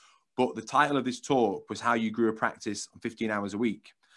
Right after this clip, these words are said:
So the only way you can do this is by getting your team to do this. So how do you go from that challenge of you understanding the theory, of trying it, you being confident, you being the business owner, so you've got the motivation to want to increase the price,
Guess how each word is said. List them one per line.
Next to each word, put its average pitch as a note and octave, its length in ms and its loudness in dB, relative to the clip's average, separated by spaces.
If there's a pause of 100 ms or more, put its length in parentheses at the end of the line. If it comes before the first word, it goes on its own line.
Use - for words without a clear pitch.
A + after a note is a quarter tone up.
(140)
So - 120 -8
the A#2 60 2
only D3 160 4
way C#3+ 120 6
you C3 200 4
can B2+ 180 -2
do B2+ 220 6
this F#2 460 -8
is G#2 120 -4
by A2 180 2
getting G#2 240 -4
your G2+ 140 -2
team C#3 440 -2
to A2+ 100 -6
do G2 160 -2
this. F2 420 -12 (460)
So A#2 380 2 (320)
how D#3+ 340 4
do D3+ 160 -2
you D#3 80 -2
go C#3 240 2
from A#2+ 260 -2
that C3 240 4
challenge G2+ 560 -2
of G2 100 -4
you C3 360 0
understanding B2+ 760 0
the A2 80 -4
theory, C#3 640 2
of G#2+ 160 -12
trying C3 400 0
it, B2+ 240 -2 (140)
you A2+ 200 2
being C#3+ 220 2
confident, C3 640 -2 (200)
you B2+ 200 -2
being D3 180 2
the C#3+ 60 2
business C#3 420 2
owner, C#3+ 380 2 (160)
so - 160 -8
you've B2+ 100 0
got D3+ 140 2
the C3 80 -2
motivation B2+ 720 2
to B2+ 120 -8
want B2 160 0
to B2+ 80 -2
increase A2 360 -4
the G2+ 60 -10
price, A2 500 0